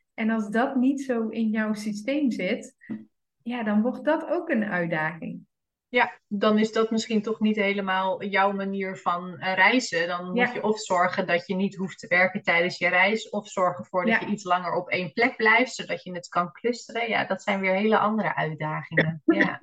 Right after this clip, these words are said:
Speaker 1: Ja, inderdaad. Dus het is ook, denk ik, heel goed in deze, ehm, momenten, op het moment dat je besluit, ik wil zoiets, met gezin, zonder gezin, reizen of vast ergens anders,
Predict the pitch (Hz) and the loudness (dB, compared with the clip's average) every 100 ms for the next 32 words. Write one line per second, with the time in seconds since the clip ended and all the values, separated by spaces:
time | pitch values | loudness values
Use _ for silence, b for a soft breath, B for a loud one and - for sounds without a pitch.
0 | 220 214 233 247 240 233 247 247 - 208 | -2 2 2 2 2 4 4 4 0 -6
1 | 214 220 233 220 208 226 220 220 262 247 | -2 -2 -2 -2 0 0 0 2 2 0
2 | - 262 262 - - _ _ _ _ _ | -2 -4 -4 -6 -16 _ _ _ _ _
3 | _ _ _ 226 220 233 214 208 208 208 | _ _ _ 0 2 2 2 2 2 0
4 | - - _ - 196 196 196 196 196 - | -8 -20 _ -10 -6 -4 -6 -10 -14 -18
5 | _ - 208 208 214 226 226 - 214 214 | _ 2 6 8 8 6 2 0 -4 -2
6 | 208 208 233 240 233 214 208 208 - 214 | 4 4 4 2 -2 -4 -4 -6 -2 0
7 | 208 208 208 - 208 226 226 226 240 262 | 2 0 -4 0 2 2 0 0 -2 -4
8 | - 208 214 - 214 220 214 208 220 220 | -4 0 0 -2 -4 0 2 2 2 2
9 | 208 208 208 202 208 208 - 202 208 202 | 0 -2 -2 -2 -4 -4 -8 -8 0 0
10 | 202 202 190 202 - - 214 214 - 208 | 0 -2 -4 -6 -10 -6 -2 -2 -2 -2
11 | 202 202 214 220 240 | -2 -4 0 2 0